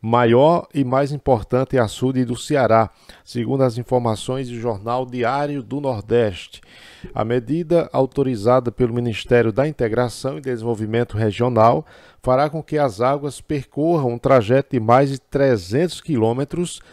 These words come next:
que deve demorar entre quinze e vinte dias para ser finalizado.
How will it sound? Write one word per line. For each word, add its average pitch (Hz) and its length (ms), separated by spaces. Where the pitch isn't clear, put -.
que 151 140
deve 135 320
demorar 135 560
entre 139 240
quinze 185 680
e 156 120
vinte 151 320
dias 131 440
para 143 260
ser 131 240
finalizado. 117 880